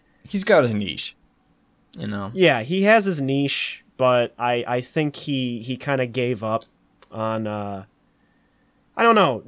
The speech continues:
Speaker 2: d-, doing his own kind of, uh, art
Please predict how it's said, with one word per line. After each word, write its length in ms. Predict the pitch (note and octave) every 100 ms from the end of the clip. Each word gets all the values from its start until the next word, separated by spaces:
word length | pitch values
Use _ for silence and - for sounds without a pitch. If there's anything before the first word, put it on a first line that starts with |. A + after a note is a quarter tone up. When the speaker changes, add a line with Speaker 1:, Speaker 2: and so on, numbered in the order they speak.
| C#3+
Speaker 2:
d-, 120 | F3+ F#3 F3+
doing 380 | D#3+ G3+ G#3+ G3
his 260 | F3 E3+ D3
own 320 | D3+ E3+ F3
kind 380 | - F3 F3+ F3+
of, 220 | F3 E3
uh, 360 | E3+ E3+ E3+ E3+
art 480 | C3 D#3+ - -